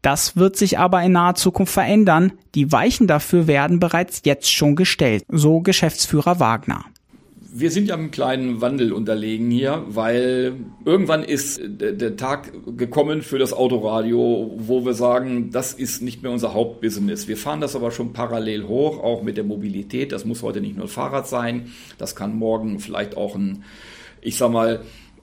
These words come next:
Speaker 2: eine, eine Unter-, Unterstützung sein für ältere Leute, Gehhilfen, die elektronisch sind. Es können Mobilitätsmöglichkeiten für kleine Fahrzeuge sein unter der, unserer Marke Blaupunkt.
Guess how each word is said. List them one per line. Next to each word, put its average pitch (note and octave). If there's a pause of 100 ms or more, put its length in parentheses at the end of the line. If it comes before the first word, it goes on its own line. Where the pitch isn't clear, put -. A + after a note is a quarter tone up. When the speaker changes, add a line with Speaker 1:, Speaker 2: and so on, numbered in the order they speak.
(100)
Speaker 2:
eine, B2
eine A#2+
Unter-, B2
Unterstützung C3+
sein B2
für -
ältere C3
Leute, A#2+
Gehhilfen, B2
die A#2+
elektronisch B2
sind. A#2+
Es A2+
können B2
Mobilitätsmöglichkeiten A#2+
für A2+
kleine A#2
Fahrzeuge B2
sein A#2
unter A#2
der, G#2+
unserer A#2
Marke A#2
Blaupunkt. A#2+